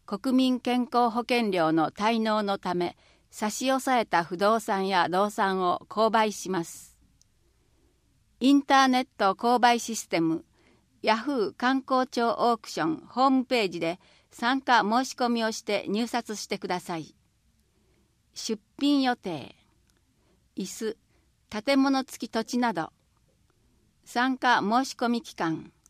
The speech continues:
八月十六日午後一時から九月三日午後十一時。入札期間、九月十日午後一時から十二日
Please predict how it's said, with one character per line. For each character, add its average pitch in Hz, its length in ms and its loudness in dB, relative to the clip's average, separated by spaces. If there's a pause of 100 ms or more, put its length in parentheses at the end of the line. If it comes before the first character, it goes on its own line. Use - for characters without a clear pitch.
(540)
八 233 300 -8
月 269 300 0
十 240 220 0
六 233 240 -2
日 202 420 -8 (200)
午 247 140 0
後 254 140 2
一 214 220 -6
時 190 140 -6
か 147 140 -4
ら 156 180 -8 (400)
九 269 100 -8
月 240 320 0
三 175 160 0 (100)
日 156 220 -6 (220)
午 233 180 0
後 202 180 0
十 202 220 -2
一 190 280 -6
時。 139 220 -14 (1300)
入 254 200 2
札 254 320 -4
期 - 120 -18
間、 156 360 -4 (720)
九 277 120 -2
月 262 280 0
十 175 260 -2
日 - 240 -8 (280)
午 247 180 0
後 233 120 2
一 180 240 -4
時 214 100 -6
か 156 140 -4
ら 156 220 -8 (340)
十 233 240 -2
二 233 300 0
日 - 340 -12